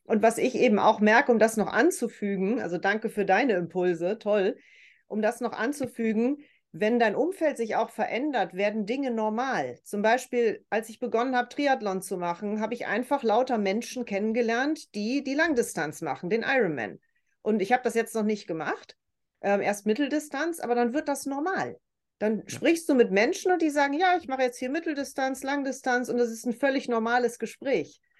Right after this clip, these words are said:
Speaker 1: Oder als ich aus meinem I-T-Job nach zwanzig Jahren raus bin in die Selbstständigkeit, treffe ich Menschen wie dich, all meine Podcast-Gäste. Ihr seid alles Unternehmer. Ich glaube, muss jetzt grad mal drüber nachdenken, sehr, sehr viele Unternehmer.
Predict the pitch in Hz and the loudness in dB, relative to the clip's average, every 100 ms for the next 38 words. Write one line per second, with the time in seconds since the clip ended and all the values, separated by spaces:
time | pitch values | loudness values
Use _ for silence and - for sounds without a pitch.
0 | _ _ - 214 196 240 240 233 240 240 | _ _ 0 2 2 0 -2 -2 0 -2
1 | 226 208 208 294 247 220 202 196 202 196 | -2 -4 -4 -2 -2 -2 -6 -8 -6 -6
2 | 202 196 190 196 185 208 - 196 202 190 | -6 -4 -2 2 4 4 0 -4 -2 -2
3 | 196 254 - 226 196 190 - 180 165 - | -2 -4 -4 -4 -2 -4 -2 0 0 -4
4 | 220 220 208 196 208 - 226 220 294 254 | -6 -6 -2 -2 -2 -4 -4 -2 -2 -2
5 | - - 180 208 220 220 285 - 233 202 | -6 -4 0 0 0 -2 -4 0 -2 -2
6 | 170 151 - - - 202 208 - 214 320 | -2 -2 -4 -8 -4 -2 -2 -2 -2 0
7 | 330 - _ _ _ _ 247 277 262 262 | -2 -8 _ _ _ _ -2 -2 0 0
8 | 269 233 143 135 - - - - 185 214 | 0 0 -2 -4 -10 -16 -12 2 4 4
9 | 262 311 320 _ _ - 208 202 - 190 | 4 0 -2 _ _ -12 -8 -8 -4 -4
10 | 226 226 226 220 240 269 170 160 175 196 | -2 -2 0 2 0 -2 -4 -6 -4 -2
11 | 240 262 254 277 262 - 247 233 254 269 | -2 -2 -4 -6 -2 -2 -2 -4 -4 -2
12 | 160 131 | -4 -6